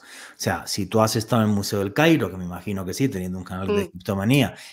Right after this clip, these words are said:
Speaker 1: y has visto la pira-, la, la estatua de Kefren hecha en diorita, que es una piedra que
Speaker 2: Sí.
Speaker 1: tiene dureza nueve,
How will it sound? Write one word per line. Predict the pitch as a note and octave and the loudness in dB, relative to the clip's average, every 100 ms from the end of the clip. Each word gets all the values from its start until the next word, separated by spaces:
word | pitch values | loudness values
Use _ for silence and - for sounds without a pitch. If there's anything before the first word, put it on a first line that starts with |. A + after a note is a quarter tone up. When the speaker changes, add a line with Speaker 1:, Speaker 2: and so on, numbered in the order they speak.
| - | -6
Speaker 1:
y | G#2 | -4
has | F#2+ | -2
visto | G#2 A#2 A2 | 0 -2 -2
la | E2+ | -6
pira-, | - F2+ F#2+ | -4 -4 -4
la, | F#2 E2+ E2 | -6 -8 -8
la | F2 E2+ | -10 -10
estatua | - G#2 G2+ F#2+ | -2 0 2 0
de | F#2+ | 0
Kefren | F2+ - C3 A#2+ F2+ | -2 4 6 6 2
hecha | F#2 - | -4 -4
en | F2+ | -2
diorita, | F2+ G#2 C3+ A2+ | 2 4 4 2
que | E2 | -4
es | - | -4
una | F2+ F2 | -4 2
piedra | G#2 F2 | 2 2
que | E3 | -2
Speaker 2:
Sí. | E3 | -2
Speaker 1:
tiene | F2+ | -2
dureza | F#2 G2 G2 A2 | -2 0 2 6
nueve, | B2+ C#3 D3+ | 8 8 6